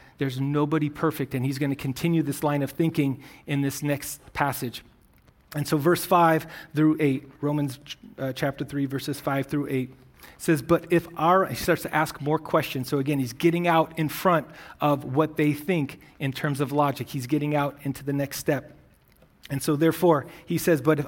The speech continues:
our unrighteousness demonstrates the righteousness of God, what shall we say?" This is a crazy question, crazy line of thinking. "The God who inflicts wrath is not unrighteous, is he?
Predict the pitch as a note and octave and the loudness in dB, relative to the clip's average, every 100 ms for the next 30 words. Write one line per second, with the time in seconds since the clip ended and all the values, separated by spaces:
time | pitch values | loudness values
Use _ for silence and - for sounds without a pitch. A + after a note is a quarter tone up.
0 | - D#3 F#3+ F3+ F#3 E3+ F3 F3 - D#3 | 0 4 4 2 2 4 4 0 -2 -4
1 | - - E3 F#3+ F#3+ - E3 D3+ - D3+ | -4 0 2 4 2 2 0 0 -2 -2
2 | C#3+ E3 E3+ F3 F#3 F3 C#3+ D#3 F3 D3 | 2 0 0 -4 -2 -2 2 4 6 6
3 | C3+ - - - - E3 F3 - E3+ D#3+ | 2 -8 -20 -14 2 2 2 4 4 4
4 | D#3 - F3+ C3+ A#2 - - _ _ _ | 2 4 4 4 -2 -14 -20 _ _ _
5 | _ - B2+ C#3 C#3+ - D3+ C#3+ D3 D#3 | _ -14 -8 -6 -4 0 0 0 -2 -2
6 | C3+ C3+ A#2 - _ _ - D#3+ D#3 D3+ | -2 -6 -8 -10 _ _ 0 2 4 2
7 | D3 D3 - D3 C3 A#2 - - - - | 2 0 0 -2 -2 -6 -10 -20 -20 -14
8 | - C#3 A#2+ D3+ F3 G#3 - F#3+ E3 - | -4 -2 2 4 6 4 2 0 0 0
9 | F3 F3 D3 D#3+ F3 F3+ C3+ B2 D3+ D#3+ | 0 0 2 4 4 2 -2 0 0 2
10 | C#3+ C#3 C#3+ F3+ F3+ B2 - C#3 C#3 A3+ | 0 0 2 2 0 -6 -2 -2 0 0